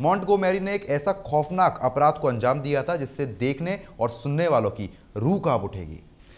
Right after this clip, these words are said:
ऐसा माना जाता है कि उन्नीस सौ तिरपन के बाद पहली बार अमेरिका में किसी महिला कैदी को मृत्युदंड दिया गया है। इससे पहले मॉन्टगोमेरी की सजा पर आठवें सर्किट कोर्ट of अपील्स ने रोक लगा दी थी। हालांकि सुप्रीम कोर्ट ने इसे पलट दिया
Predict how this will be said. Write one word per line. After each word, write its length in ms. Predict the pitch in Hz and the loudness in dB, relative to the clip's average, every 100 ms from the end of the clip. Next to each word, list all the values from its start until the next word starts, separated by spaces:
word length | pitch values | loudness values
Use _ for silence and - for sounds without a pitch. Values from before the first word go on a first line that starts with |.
| - - | -12 2
ऐसा 220 | 151 202 | 6 6
माना 240 | 165 170 | 6 4
जाता 260 | 202 202 226 | 4 4 4
है 140 | 233 | 4
कि 120 | 247 240 | 2 -2
उन्नीस 320 | 208 196 - | -4 -4 -2
सौ 60 | |
तिरपन 400 | 214 180 170 196 | -2 -2 -2 -2
के 100 | 196 | -2
बाद 260 | 170 151 165 | 2 2 2
पहली 300 | 165 160 190 | 0 0 2
बार 220 | 143 101 | 2 2
अमेरिका 420 | - 120 139 170 | 0 -2 -2 0
में 140 | 151 156 | -2 -4
किसी 260 | 151 - | -8 -8
महिला 380 | 156 120 120 160 | -4 -2 2 2
कैदी 340 | 175 131 123 151 | 2 0 -2 -4
को 160 | 151 | -4
मृत्युदंड 540 | 135 123 151 143 139 117 | -2 -4 -2 -2 -2 -4
दिया 220 | 92 85 | -4 -6
गया 200 | 80 80 | -4 -8
है। 220 | 76 71 | -8 -8
इससे 220 | 113 - 139 | -8 -2 2
पहले 300 | 123 120 156 | 2 2 2
मॉन्टगोमेरी 640 | 120 123 113 113 110 113 | 0 0 0 0 0 -2
की 200 | 120 127 | -6 -10
सजा 260 | 117 107 107 | -6 -4 -2
पर 300 | 120 127 - | -2 -2 0
आठवें 340 | 113 117 143 | 0 0 -4
सर्किट 420 | 160 120 110 139 | -4 -4 -4 -8
कोर्ट 260 | - 120 127 | -6 -6 -2
of 340 | 110 113 - 127 - - | 0 -2 -2 -6 -10 -4
अपील्स 500 | 120 120 180 196 - | -2 0 -2 -4 -4
ने 160 | 107 95 | -2 0
रोक 200 | 117 117 | 0 0
लगा 200 | 120 123 | 0 2
दी 140 | 127 | 0
थी। 280 | 135 165 165 - - | -4 -6 -8 -14 0
हालांकि 280 | 147 190 214 | 4 4 2
सुप्रीम 360 | 214 170 214 | -4 -4 -4
कोर्ट 240 | 208 196 190 | 2 2 2
ने 140 | 208 | -4
इसे 160 | 196 208 | -2 -4
पलट 280 | - 120 87 | 0 -2 -2
दिया 400 | - 85 80 | -8 -8 -8